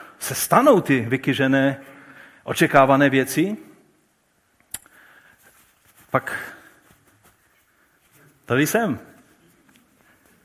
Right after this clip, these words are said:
Jsem to já, kterého si Bůh použil. Rozumíte? Ano, samozřejmě, Bůh to udělal. No ale on taky nemůže použít každého, že? Rozumíte?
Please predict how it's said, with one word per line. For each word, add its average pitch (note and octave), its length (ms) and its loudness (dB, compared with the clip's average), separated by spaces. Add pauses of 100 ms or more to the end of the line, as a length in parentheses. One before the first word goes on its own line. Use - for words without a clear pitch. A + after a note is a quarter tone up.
(340)
Jsem G#2+ 180 -8
to C#3 120 0
já, G3 300 6
kterého B2 360 -2
si A2+ 160 -8
Bůh A2 180 -8
použil. A#2+ 360 -2
Rozumíte? D3 480 0 (240)
Ano, - 220 2
samozřejmě, G#2+ 480 -8
Bůh B2+ 160 -10
to B2 120 -10
udělal. F2+ 300 -16 (720)
No A#2+ 80 0
ale C3+ 140 4
on D3+ 120 4
taky D#3+ 600 0
nemůže E3+ 320 -2
použít B2 300 -4
každého, G2 540 -8
že? A2 260 -10 (2000)
Rozumíte? A#2+ 500 -2